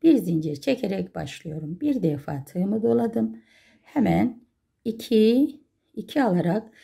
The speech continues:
bu şekilde trabzanımı yaptım. Bir defa tığımı doladım. Yuvaya giriyorum. Bir, iki, iki. Üç seferde. Üçüncü trabzanım. İki defa tığımı doladım.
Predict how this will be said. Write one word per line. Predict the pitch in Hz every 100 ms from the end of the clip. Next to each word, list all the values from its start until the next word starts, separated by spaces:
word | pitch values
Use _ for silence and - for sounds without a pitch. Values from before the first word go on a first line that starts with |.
| - _ _
bu | 285
şekilde | 233 170 160 160 165
trabzanımı | 320 285 175 175 175 175
yaptım. | - - - _ _ _ _ _ _ _ -
Bir | 370 302
defa | 226 - 160 147
tığımı | - 180 220
doladım. | 262 254 254 262 269 - - _ _
Yuvaya | 262 165 151
giriyorum. | 147 214 240 262 254 262 254 247
Bir, | 196 - - _ _ _ _ _ _ _
iki, | 208 - 247 254 262 - _ _ _ 190
iki. | - - 139 - _ _ _
Üç | 240 -
seferde. | - 156 - 151 - 262 - _ _ _ - _ _
Üçüncü | 349 - 185 170 180
trabzanım. | - 156 143 151 156 151 - _ _ _ _ _ _
İki | - 294
defa | 359 370 359 349
tığımı | - 349 349 320
doladım. | 359 359 269 269 262